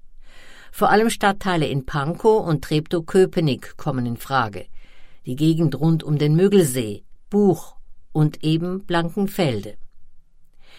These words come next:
Im Friseursalon schaltet sich eine von Steins Mitarbeiterinnen ein. „Am Ende müssen die Bürgerinnen und Bürger mit einbezogen werden, das ist das Wichtigste.“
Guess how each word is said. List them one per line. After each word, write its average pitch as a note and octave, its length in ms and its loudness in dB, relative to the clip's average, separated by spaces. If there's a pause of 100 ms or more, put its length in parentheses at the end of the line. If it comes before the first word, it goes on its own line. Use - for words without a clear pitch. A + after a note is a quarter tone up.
(460)
Im G#3+ 140 6
Friseursalon G#3 840 4
schaltet E3 440 2
sich D#3+ 260 -2
eine E3+ 300 4
von C3 180 -4
Steins D3 480 0
Mitarbeiterinnen B2+ 960 -2
ein. A2+ 380 -4 (640)
„Am G3 140 4
Ende A#3 300 4
müssen A3 320 4
die F3+ 100 2
Bürgerinnen F#3+ 680 4
und E3+ 180 0
Bürger G3 300 6
mit F3+ 280 0
einbezogen E3+ 760 2
werden, B2+ 320 2
das D#3+ 180 -2
ist G3 160 -4
das G#3 180 0
Wichtigste.“ - 680 -4